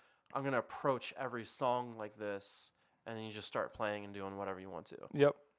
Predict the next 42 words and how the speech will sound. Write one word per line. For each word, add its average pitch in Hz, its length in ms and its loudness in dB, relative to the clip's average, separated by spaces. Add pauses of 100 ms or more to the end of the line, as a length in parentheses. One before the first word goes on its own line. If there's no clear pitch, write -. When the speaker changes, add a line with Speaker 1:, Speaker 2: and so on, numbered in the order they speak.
(100)
Speaker 2:
And 139 100 -6
whether 123 340 12
I, 117 180 12
sometimes 120 420 8
if 113 100 2
I 117 80 12
hit, 120 280 8
before 120 380 12
I 117 40 12
hit 127 60 10
record, 135 520 10
I 113 220 12
will 110 200 6 (120)
be, 120 100 0
"Oh, 113 160 8
I'm 165 160 8
gonna 160 200 10
open 131 480 10 (520)
four 160 420 8
tracks. 110 480 12
I'm 120 120 6
gonna 120 180 8
build 120 420 12
two 156 180 6
synth 139 340 4
tones. 123 360 4
I'm 120 100 4
gonna 117 200 8
make 120 300 6
a 123 60 2
drum 120 480 8
tone 117 280 6
I 110 80 10
like 110 400 6
and 107 160 -2 (240)
work 113 240 2
on 110 100 4
the 107 60 -2
beat 123 280 0
first, 117 480 6
and 113 140 2
then 110 280 8